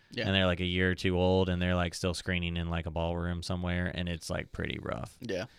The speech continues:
Speaker 2: Um, so I feel like for the most part, like, yeah, you should aim for those second ones if you have a connection with 'em,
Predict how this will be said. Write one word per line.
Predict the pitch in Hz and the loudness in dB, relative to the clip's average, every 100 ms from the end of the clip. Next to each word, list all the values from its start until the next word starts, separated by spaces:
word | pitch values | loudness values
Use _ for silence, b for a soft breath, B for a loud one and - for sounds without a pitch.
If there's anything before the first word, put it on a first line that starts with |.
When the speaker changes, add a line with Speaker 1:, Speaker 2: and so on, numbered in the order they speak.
| b b b | b b b
Speaker 2:
Um, | 92 92 90 87 85 87 _ _ _ _ _ _ _ _ _ - | 2 4 4 2 -2 -8 _ _ _ _ _ _ _ _ _ -12
so | - 143 131 123 123 117 - - | 6 10 12 12 10 8 6 4
I | 123 | 6
feel | 165 160 | 8 8
like | 127 | 8
for | 131 | 4
the | 117 | 4
most | 120 - | 4 6
part, | 113 95 | 6 6
like, | 101 | 4
yeah, | 110 104 | 6 4
you | 98 | 4
should | - 101 | -2 2
aim | 101 101 107 | 2 2 0
for | 117 | 0
those | 117 110 | 0 2
second | 131 123 107 | 2 2 0
ones | 127 131 135 127 | 0 0 -2 -6
if | 95 | -4
you | 110 | 0
have | 107 101 | 2 2
a | 101 | 0
connection | 101 98 - 123 123 | -2 -2 -2 -4 -4
with | 123 127 | -4 -4
'em, | 127 | -4